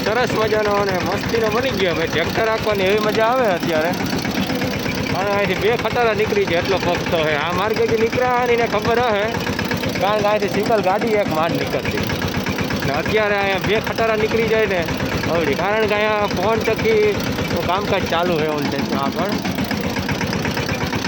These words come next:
ને આ સોનમતી નદી ઉપરથી પાણી જાય અત્યારે.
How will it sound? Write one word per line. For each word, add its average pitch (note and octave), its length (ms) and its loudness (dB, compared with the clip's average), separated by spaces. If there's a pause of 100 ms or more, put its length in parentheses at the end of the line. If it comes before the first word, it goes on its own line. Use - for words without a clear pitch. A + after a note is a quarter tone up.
(1700)
ને F3 140 0
આ G3 220 2
સોનમતી G#3 760 2
નદી F#3 260 2
ઉપરથી G3+ 400 2
પાણી F3+ 320 0
જાય D#3 300 0
અત્યારે. A2+ 360 -2